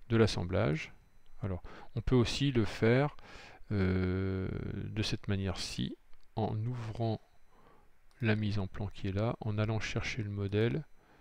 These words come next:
assemblage deux, on va avoir une préparation des vues qui va se faire ici, et, bah, pas de chance, ça correspond pas trop à ce qu'on veut, à part peut-être celle-ci. Ça c'est la vue, alors qui est considérée comme étant la vue de dessous.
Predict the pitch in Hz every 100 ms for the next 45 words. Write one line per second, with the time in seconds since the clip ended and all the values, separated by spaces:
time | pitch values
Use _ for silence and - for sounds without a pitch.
0 | - _ _ - - 107 - 101 98 95
1 | 101 107 123 - - 104 104 107 101 -
2 | 127 123 113 - 110 101 101 110 - 101
3 | 95 - 104 92 - 147 - - - -
4 | - - - - - 120 135 - - -
5 | - - 107 101 117 - 139 139 - -
6 | 117 113 107 - 104 110 - 127 - 107
7 | 101 110 135 - 120 - 117 110 - 117
8 | - - - 107 - 123 - - - -
9 | - - - - - - - - - -
10 | 120 - 113 101 107 123 - 110 101 117
11 | - 113 120 120 - 110 - 113 113 107
12 | 110 107 - 120